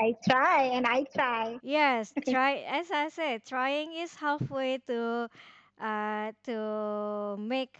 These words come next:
Speaker 2: us better in speaking. So no worries. Okay,
Speaker 1: Okay.
Speaker 2: maybe, maybe you can,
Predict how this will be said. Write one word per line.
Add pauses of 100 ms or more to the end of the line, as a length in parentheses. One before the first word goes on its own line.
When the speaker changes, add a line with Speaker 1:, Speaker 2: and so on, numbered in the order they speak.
Speaker 2:
us
better
in
speaking.
So
no
worries. (1700)
Okay,
Speaker 1:
Okay. (160)
Speaker 2:
maybe,
maybe
you
can,